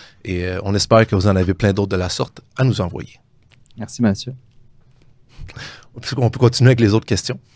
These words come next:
Speaker 2: Oui, et les autres questions. Euh,
Speaker 1: <laughs>
Speaker 2: il y avait une question par rapport, tu voulais faire la différence, là, que t'avais notée, moi je l'avais pas.
Speaker 1: Oui,
Speaker 2: Ah, ah.
Speaker 1: autre question pertinente, heureusement, d'un autre, euh, auditeur.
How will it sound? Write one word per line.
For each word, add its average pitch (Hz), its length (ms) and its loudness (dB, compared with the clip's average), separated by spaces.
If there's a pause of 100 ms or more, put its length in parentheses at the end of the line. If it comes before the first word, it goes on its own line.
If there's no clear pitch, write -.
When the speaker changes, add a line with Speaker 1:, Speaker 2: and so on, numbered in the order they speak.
Speaker 2:
Oui, 208 180 0 (100)
et 123 40 -2
les 113 100 0
autres 120 160 -4
questions. 143 500 -8
Euh, 117 320 -2 (100)
Speaker 1:
<laughs> 139 120 -12
Speaker 2:
il 135 60 -6
y 147 40 -2
avait 147 440 -6
une 156 200 -8
question 151 380 -18
par 156 100 -14
rapport, 143 280 -16
tu - 240 -20
voulais 135 180 -6
faire 139 160 -12
la 131 100 -8
différence, 131 680 -12
là, 165 120 -16
que 131 80 -18
t'avais 123 240 -12
notée, 123 260 -10
moi 135 180 -16
je 120 40 -14
l'avais 113 160 -14
pas. 135 220 -16 (380)
Speaker 1:
Oui, 185 180 6
Speaker 2:
Ah, 185 80 4 (140)
ah. 160 60 6
Speaker 1:
autre 180 260 6
question 160 380 4
pertinente, 120 600 2
heureusement, 104 600 6
d'un 92 340 0
autre, 98 380 -4
euh, 92 180 0
auditeur. 135 580 0